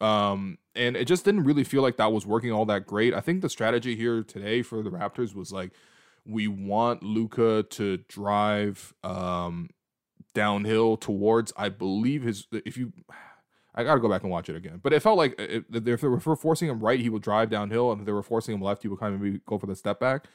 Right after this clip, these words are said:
Uh, but in any case, like, they were trying to limit Luka as much as possible. That's the whole game against Dallas when you play them. You know, and they were changing up with, with Yak. They had Yak come out and, and show at the three-point line, so he was above the three, and, and again, Luka made it e-, made it even easier for him to walk around those challenges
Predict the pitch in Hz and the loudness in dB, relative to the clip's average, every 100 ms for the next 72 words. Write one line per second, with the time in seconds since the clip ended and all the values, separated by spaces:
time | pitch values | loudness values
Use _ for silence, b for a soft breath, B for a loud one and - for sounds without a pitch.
0 | b b b b - 123 110 131 147 170 | b b b b 0 2 2 2 4 4
1 | 165 131 113 110 110 113 127 131 - 135 | 2 2 2 2 0 2 4 4 2 0
2 | 135 127 127 120 113 104 123 117 110 123 | 0 0 2 2 2 2 2 4 2 2
3 | 110 101 104 92 104 104 92 92 - 104 | 2 0 -2 -2 0 0 -2 -6 -4 0
4 | 107 101 101 92 90 - 101 98 80 95 | 0 0 -2 -4 -6 -4 0 0 -2 -8
5 | 92 147 131 92 b b b b _ _ | -2 2 2 0 b b b b _ _
6 | _ _ _ _ - 131 135 135 165 170 | _ _ _ _ -4 2 4 4 4 4
7 | 170 156 147 120 101 107 107 104 117 117 | 4 4 4 4 2 0 2 4 4 4
8 | 110 147 131 113 113 120 113 117 117 104 | 4 4 6 4 2 0 2 2 2 -4
9 | 95 101 - - 123 135 120 - 127 120 | -10 -12 -10 0 2 4 2 -2 -4 -2
10 | 123 123 120 113 104 101 98 127 113 120 | -4 -2 -4 -4 -4 -4 -2 -2 -2 -2
11 | 127 127 107 95 95 87 127 120 117 117 | 2 2 0 -4 -10 -6 -2 0 0 0
12 | 107 104 104 104 - 127 113 127 120 107 | -2 -4 -6 -8 -4 -2 0 0 0 -4
13 | 113 127 120 107 104 107 107 107 107 104 | -2 -2 -4 -2 0 0 0 0 0 -2
14 | 110 117 113 113 113 113 | -4 -2 -4 -2 -2 -4